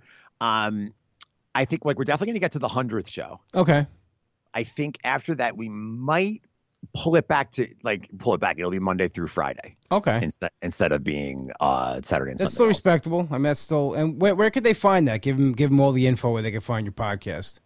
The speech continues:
Speaker 1: Yeah, the easiest thing to do is go to lighter side podcast dot com.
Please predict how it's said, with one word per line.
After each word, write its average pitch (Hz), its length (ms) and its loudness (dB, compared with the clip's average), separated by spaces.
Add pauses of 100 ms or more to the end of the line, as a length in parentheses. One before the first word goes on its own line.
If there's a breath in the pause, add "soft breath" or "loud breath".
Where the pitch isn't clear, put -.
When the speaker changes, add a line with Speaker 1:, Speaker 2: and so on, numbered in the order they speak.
(160)
Speaker 1:
Yeah, 254 360 6
the 143 220 -10
easiest 220 380 -8
thing 170 160 -4
to 123 100 -10
do 95 360 -6
is 90 120 -6
go 98 200 -2
to 90 80 -2
lighter 90 300 -2
side 85 280 -4
podcast 76 460 -6
dot - 180 -8
com. - 320 -14